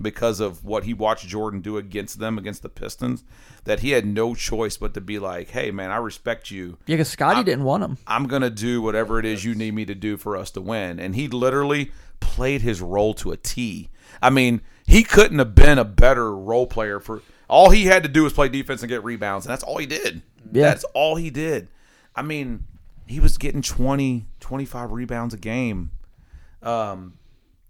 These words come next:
Speaker 1: there were games where he was like, you look at his stat line, it was no points, fifteen rebounds,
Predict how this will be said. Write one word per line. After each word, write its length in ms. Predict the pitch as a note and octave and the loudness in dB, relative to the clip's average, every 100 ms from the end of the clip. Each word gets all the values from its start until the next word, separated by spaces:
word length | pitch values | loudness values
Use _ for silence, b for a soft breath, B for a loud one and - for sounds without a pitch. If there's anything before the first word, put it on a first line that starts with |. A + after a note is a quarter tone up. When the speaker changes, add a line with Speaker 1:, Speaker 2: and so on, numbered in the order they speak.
| _ - - - | _ -20 -20 -6
Speaker 1:
there 120 | C#3 | -4
were 100 | D3+ | -4
games 340 | G#2 A2+ C#3+ | -6 -6 -4
where 100 | A#2+ | -4
he 120 | A2 B2 | -6 -6
was 160 | A2+ | -6
like, 260 | A2 A2+ G2+ | -4 -4 -6
you 100 | B2 | -10
look 160 | C3 B2+ | -12 -10
at 60 | |
his 120 | A#2 G#2 | -10 -8
stat 320 | A2 B2+ - | -4 -4 -4
line, 220 | G#2 G2 | -6 -6
it 100 | G#2 | -8
was 440 | G#2 G2 F#2 - - - _ _ _ _ | -6 -8 -8 -14 -20 -20 _ _ _ _
no 200 | - G2+ | -8 -6
points, 360 | A2 - A2 - | -2 -2 -2 -6
fifteen 400 | A2+ G#2+ A2 G2+ | -6 -6 -8 -8
rebounds, 640 | G2 G#2+ F#2 - - - | -8 -10 -12 -14 -16 -20